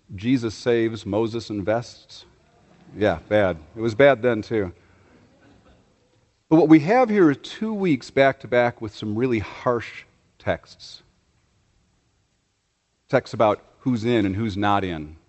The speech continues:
Texts about banquets. A wedding banquet last week,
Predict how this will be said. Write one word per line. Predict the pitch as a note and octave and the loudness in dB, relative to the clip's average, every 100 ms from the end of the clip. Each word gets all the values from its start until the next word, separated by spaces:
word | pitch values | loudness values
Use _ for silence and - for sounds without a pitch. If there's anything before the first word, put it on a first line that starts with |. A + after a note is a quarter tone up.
| _ _ _ _ _ _ _ _ - | _ _ _ _ _ _ _ _ 0
Texts | F3 - | 0 2
about | E3 D3 F#2+ | -2 -2 0
banquets. | A2 A#2+ - D2 - - - - _ _ _ _ _ _ _ _ _ | -2 -2 -8 -16 -16 -20 -20 -20 _ _ _ _ _ _ _ _ _
A | E2+ | -4
wedding | F#2 A#2+ A2 | 0 2 2
banquet | G#2 G2+ F#2+ | -2 -2 -8
last | - G2 G2+ - | -2 0 0 -4
week, | G2+ E2+ | -10 -10